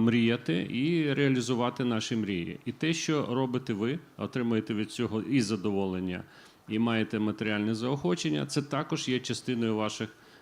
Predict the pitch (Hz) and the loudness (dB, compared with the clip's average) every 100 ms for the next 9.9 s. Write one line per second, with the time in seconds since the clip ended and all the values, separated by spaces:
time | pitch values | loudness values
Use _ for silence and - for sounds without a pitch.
0 | - - 110 123 110 117 - 123 95 78 | -8 -4 0 2 2 2 2 4 4 2
1 | - - - - - _ 101 135 139 196 | -8 -20 -20 -20 -20 _ 2 2 4 4
2 | 202 165 - 123 120 - 120 117 143 160 | 6 6 4 0 -2 -2 0 0 2 2
3 | 160 - 131 127 120 - 107 - 110 113 | 2 0 2 2 2 -2 -4 -2 -2 2
4 | 139 165 160 117 110 - 180 175 147 101 | 4 4 4 0 0 0 2 4 2 -2
5 | - - 135 143 151 151 135 - 123 123 | -2 0 4 6 6 4 0 2 4 6
6 | 107 87 90 - - - - - - 131 | 4 2 -4 -10 -16 -20 -20 -20 -6 2
7 | 135 143 143 139 139 117 - - 123 127 | 6 8 8 6 4 0 -4 -6 -4 -2
8 | - 143 127 107 151 143 120 95 113 123 | 0 0 0 2 2 2 -2 -2 -2 -2
9 | - 117 117 127 - 110 110 - | -4 -4 -2 0 0 0 0 -2